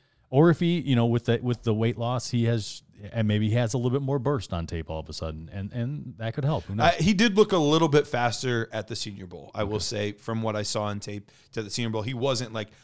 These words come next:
Speaker 2: super noticeably slower than everybody
Speaker 1: And we've
Speaker 2: else.
Speaker 1: seen guys do it. I mean, uh, Le'Veon Bell comes to
Speaker 2: It's a great
Speaker 1: mind,
Speaker 2: example,
Speaker 1: a guy
Speaker 2: yeah.
Speaker 1: who was two hundred forty pounds in college or right around there and came in, and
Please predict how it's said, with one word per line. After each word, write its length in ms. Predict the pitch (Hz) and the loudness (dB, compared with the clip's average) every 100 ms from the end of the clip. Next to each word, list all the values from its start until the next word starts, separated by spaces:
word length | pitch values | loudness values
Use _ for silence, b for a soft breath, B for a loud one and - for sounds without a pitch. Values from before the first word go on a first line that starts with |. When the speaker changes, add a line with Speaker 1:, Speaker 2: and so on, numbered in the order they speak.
| b b b _ _ _ _ _ _ | b b b _ _ _ _ _ _
Speaker 2:
super 960 | - - - - - 143 180 170 147 135 | -6 -4 -2 -2 -2 -2 -4 -2 0 0
noticeably 720 | 131 131 127 - 113 117 110 | 2 0 0 -2 -4 -2 -2
slower 640 | 101 - 117 113 113 107 | -4 -4 2 2 2 0
than 240 | 104 101 98 | -2 -4 -6
everybody 500 | 101 104 101 95 92 | -6 -8 -8 -12 -4
Speaker 1:
And 140 | 147 156 | 0 4
we've 120 | 175 | 4
Speaker 2:
else. 100 | - | 2
Speaker 1:
seen 240 | 196 208 | 2 4
guys 260 | 180 160 127 | 4 4 2
do 200 | 98 127 | 2 2
it. 40 | 78 | 2
I 80 | |
mean, 240 | 85 104 107 | -2 -2 -2
uh, 200 | 113 104 | -4 -2
Le'Veon 440 | 98 113 120 127 113 | 0 0 0 0 0
Bell 280 | 117 117 87 | 0 0 -2
comes 220 | 101 95 | -6 -6
to 60 | 82 | -2
Speaker 2:
It's 60 | |
a 20 | 107 | 0
great 80 | 101 | 2
Speaker 1:
mind, 140 | 110 | 0
Speaker 2:
example, 200 | 98 101 | 0 0
Speaker 1:
a 40 | 113 | 2
guy 140 | 110 | 4
Speaker 2:
yeah. 60 | 104 | 4
Speaker 1:
who 120 | 110 | 4
was 160 | 104 92 | 4 0
two 180 | - 127 | 0 2
hundred 240 | 117 110 | 4 0
forty 260 | - 117 107 | -2 -2 -2
pounds 440 | 101 107 104 98 | -2 0 0 -2
in 120 | 104 | -4
college 520 | 92 110 113 107 95 101 | -4 -2 -2 -2 -4 -4
or 140 | 101 | -2
right 200 | 98 107 | 0 -2
around 400 | 95 95 139 110 | -2 -4 -2 -2
there 240 | 90 90 | -4 -6
and 200 | 95 98 | -6 -6
came 260 | 95 107 98 | -4 -2 -2
in, 180 | 98 92 | -2 -2
and 280 | 90 95 | -4 -8